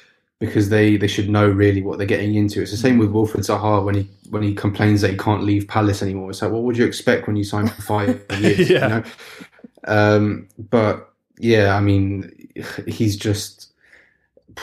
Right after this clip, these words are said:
Speaker 1: yeah, head and shoulders above everybody at Spurs. I mean, Heung-min Son is, is excellent as well. Um,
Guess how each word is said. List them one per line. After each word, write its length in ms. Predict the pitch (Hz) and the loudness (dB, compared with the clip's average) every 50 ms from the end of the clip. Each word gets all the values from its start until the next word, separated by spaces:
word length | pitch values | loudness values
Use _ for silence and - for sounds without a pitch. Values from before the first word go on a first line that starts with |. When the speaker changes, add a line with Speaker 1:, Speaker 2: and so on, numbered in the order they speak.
| - - - 98 - _ | -14 -12 -12 -12 -10 _
Speaker 1:
yeah, 200 | 85 85 - - - _ _ | -8 -8 -8 -10 -16 _ _
head 240 | - - 113 107 104 | -2 0 2 2 4
and 140 | 104 101 98 | 2 2 2
shoulders 380 | - 110 101 101 98 101 95 104 | 2 4 4 4 4 2 0 0
above 260 | 90 98 98 98 95 | -4 -4 -4 -4 -4
everybody 600 | - 101 98 104 98 98 101 98 90 92 87 78 | -4 -4 -4 -2 -2 -2 -2 -4 -4 -6 -6 -6
at 160 | 95 82 - | -6 -6 -6
Spurs. 360 | - - - 95 92 87 85 - | -8 -8 -4 -4 -4 -2 -2 -2
I 40 | |
mean, 320 | 101 104 104 101 104 101 107 | -2 0 0 -2 -2 -4 -2
Heung-min 340 | - - 104 104 101 101 98 | 0 0 2 2 2 2 2
Son 420 | 98 - 104 101 104 101 98 - | 2 2 0 0 0 -2 -2 -4
is, 260 | - 90 90 90 92 - | -4 -6 -6 -6 -8 -10
is 480 | - - 60 - - - 110 107 104 | -12 -10 -10 -10 -6 -4 -2 0 2
excellent 440 | 107 104 107 - - 104 101 101 95 | 2 0 0 0 0 2 2 2 2
as 120 | 92 95 | 0 0
well. 320 | 101 104 104 101 95 98 - - - - - - - _ _ _ _ | 0 0 2 0 0 -2 -6 -16 -20 -20 -20 -20 -20 _ _ _ _
Um, 540 | - 104 98 95 95 95 98 98 98 95 | 0 2 4 4 4 2 0 0 -2 -4